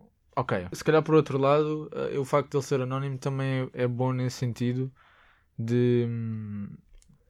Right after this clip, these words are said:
como não, não está atribuído a uma pessoa ao certo, toda a gente quer ser o Phantom Planter.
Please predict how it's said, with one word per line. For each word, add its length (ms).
como 180
não, 160
não 260
está 180
atribuído 440
a 20
uma 140
pessoa 420
ao 60
certo, 460
toda 240
a 40
gente 300
quer 180
ser 200
o 60
Phantom 380
Planter. 420